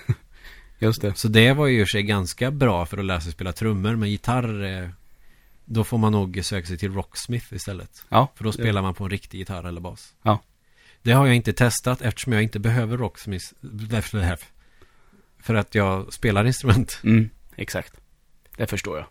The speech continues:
Speaker 2: Men vill man börja smått och lära sig, kör på. Det är ju sjukt coolt att man kan göra det.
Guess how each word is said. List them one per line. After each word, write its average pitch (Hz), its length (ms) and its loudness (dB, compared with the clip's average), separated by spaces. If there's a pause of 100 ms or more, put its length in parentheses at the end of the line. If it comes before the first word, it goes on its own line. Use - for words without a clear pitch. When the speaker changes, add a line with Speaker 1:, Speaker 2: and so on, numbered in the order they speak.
(140)
Speaker 2:
Men 113 240 2
vill 110 140 4
man 110 220 2
börja 113 520 2
smått 101 360 -6
och 101 60 -4
lära 92 320 -2
sig, 113 320 -2 (640)
kör 87 200 -6
på. 117 280 -4
Det 90 120 -4
är 90 40 -2
ju 98 180 -4 (100)
sjukt - 680 -4
coolt 139 480 0
att - 160 -12
man 104 120 -2
kan 107 140 -2
göra 101 280 -2
det. 85 160 -6